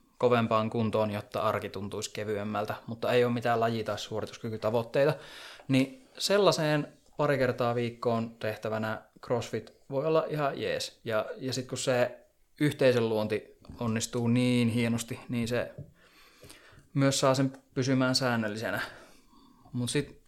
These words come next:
mulla on aika monta ongelmaa liittyen siihen sit, kun joko mennään korkealle tasolle CrossFitissä, tai yritetään ottaa se tukilajiksi johonkin muuhun, niin sit siinä tulee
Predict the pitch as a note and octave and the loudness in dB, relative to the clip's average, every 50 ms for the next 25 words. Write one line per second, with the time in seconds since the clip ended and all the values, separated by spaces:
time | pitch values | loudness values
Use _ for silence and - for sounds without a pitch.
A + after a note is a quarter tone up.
0 | _ - C#3+ C#3 C3+ C3+ C3+ C3 - - - _ _ _ - - - - - - | _ -6 -4 0 2 2 2 0 -2 -8 -20 _ _ _ -20 -20 -20 -20 -20 -20
1 | - - - _ _ _ _ _ _ _ _ - C#3 C3+ C3 C#3 C3 - - - | -20 -20 -20 _ _ _ _ _ _ _ _ -2 0 2 4 4 2 2 0 -8
2 | - _ _ _ _ _ - D3 C#3+ C#3+ D3 D3 D#3 E3 E3 D#3+ D#3 D3 C3 C3 | -18 _ _ _ _ _ -6 -2 0 0 2 4 4 4 4 4 4 4 4 4
3 | - A#2+ A#2+ B2 B2+ A#2+ A#2 A#2 A2+ A2+ A2 G#2+ G#2+ A2 A2+ A2 - - - A2+ | 2 2 2 0 0 0 0 0 0 0 0 -2 -2 -2 -2 -4 -6 -8 -8 -8
4 | G#2+ G#2+ G#2+ G#2+ A2+ A2+ A2 - A2+ - - A#2 A#2 - - - - _ - D#3+ | -6 -4 -6 -6 -4 -4 -6 -8 -10 -8 -4 -4 -4 -4 -6 -16 -20 _ -20 -20
5 | - - _ _ _ _ _ _ _ _ _ _ _ _ _ _ _ _ _ _ | -20 -20 _ _ _ _ _ _ _ _ _ _ _ _ _ _ _ _ _ _
6 | - C#3 C#3+ C#3+ F#3 E3+ F3 E3+ D3+ C3+ C3 C3+ C#3+ D3+ D#3+ D#3 - D3 C3 C3 | -4 -2 -2 2 2 2 2 4 2 2 2 4 4 2 4 4 4 4 4 4
7 | C3 - C3 A2+ C#3+ B2+ A2+ G2+ - - A2 A2 - - E3 D#3+ F3 - - G#3 | 4 0 0 2 4 2 2 2 0 -2 -2 -2 -2 -4 -4 -4 -2 0 2 0
8 | F#3 - - - _ _ _ _ _ _ _ _ _ _ - B2+ B2 C3 C3+ C3+ | 0 0 -6 -18 _ _ _ _ _ _ _ _ _ _ 0 2 4 4 6 4
9 | C3+ C3+ C3 - - _ _ _ _ - - C#3 C3+ C#3 C3+ C3 B2+ B2+ B2 B2 | 4 2 0 -2 -8 _ _ _ _ -10 -4 0 2 4 4 2 4 4 2 2
10 | B2+ B2+ - - B2+ - - - - D3+ D3 - D#3 C3+ A#2 A2+ A2 G#2 G#2 G#2 | 2 0 0 -2 -2 -2 -2 -2 -4 -4 -2 -2 -2 0 2 2 2 0 -2 -4
11 | - - A2+ A2 A2+ G#2+ G#2+ A2 A2+ A#2 A#2+ A#2 A2+ G#2 G2+ G2+ - - - - | -6 -6 -6 -6 -6 -6 -6 -4 -2 0 0 0 0 -2 -4 -6 -10 -12 -18 -18
12 | - - - - - - - C3 C3 D3+ E3+ - - D#3 C#3+ C3+ B2+ C3+ B2 A#2+ | -16 -16 -18 -18 -14 -6 -2 -2 0 0 -2 -2 0 0 0 0 0 2 4 6
13 | A#2 A#2 A#2+ A#2 A#2 A2+ A#2 - | 8 8 8 8 8 6 4 2